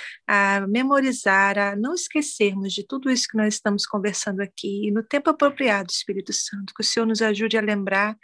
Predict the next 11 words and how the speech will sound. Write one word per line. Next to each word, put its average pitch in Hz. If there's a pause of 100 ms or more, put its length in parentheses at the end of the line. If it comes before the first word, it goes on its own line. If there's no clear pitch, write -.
(640)
e 214
aplicar 277
isso 254
na 233
nossa 208
vida, 202
na 196
nossa 196
forma 202
de 190
viver. 185